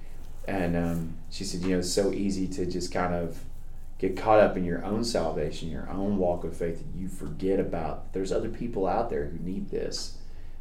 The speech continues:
And, uh, and that, you know, it's important to, to share, to share your faith, to, to, to live it out there, because it's not just about me.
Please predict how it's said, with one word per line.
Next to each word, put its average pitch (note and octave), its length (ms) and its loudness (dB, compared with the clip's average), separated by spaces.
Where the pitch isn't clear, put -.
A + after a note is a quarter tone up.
And, E2 360 0
uh, D#2 280 -2
and F#2+ 160 0
that, F2 300 2
you G2+ 100 0
know, E2+ 280 2
it's - 160 0
important F2 760 2
to, F2 160 -2
to E2 120 -2
share, - 680 4
to F2 120 -4
share G2+ 300 4
your F2 200 2
faith, - 480 -2
to, E2+ 240 0
to, E2+ 320 -4
to F#2 80 -6
live F2+ 160 0
it F2 60 0
out G2+ 180 2
there, F#2 100 2
because F2 440 -2
it's G2+ 180 0
not G#2+ 220 4
just F#2+ 180 0
about E2+ 560 2
me. E2+ 540 0